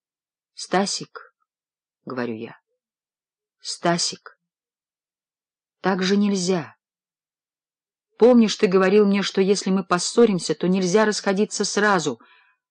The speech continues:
что это будет просто ссора, и чтобы я не обращала внимания?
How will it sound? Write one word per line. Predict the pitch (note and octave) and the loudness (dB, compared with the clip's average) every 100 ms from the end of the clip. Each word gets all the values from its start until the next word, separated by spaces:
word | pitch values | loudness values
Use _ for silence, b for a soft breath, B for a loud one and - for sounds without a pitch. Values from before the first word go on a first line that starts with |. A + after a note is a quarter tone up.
| _ _ _ | _ _ _
что | - - | -8 -4
это | E3+ | -2
будет | F3 G3 | 2 2
просто | - G#3 G#3+ - | 2 2 2 0
ссора, | G3+ - G3+ F3+ C3+ A#2 _ _ _ _ _ _ _ _ _ - | -2 -2 0 0 -2 -8 _ _ _ _ _ _ _ _ _ -12
и | |
чтобы | E3 E3+ F3 | -6 0 2
я | F#3+ | 4
не | G3 | 2
обращала | F#3+ F#3+ - G3 F#3+ | 2 0 2 2 2
внимания? | F3+ G3 G3 E3 B2+ A#2+ | 0 0 0 -2 -8 -16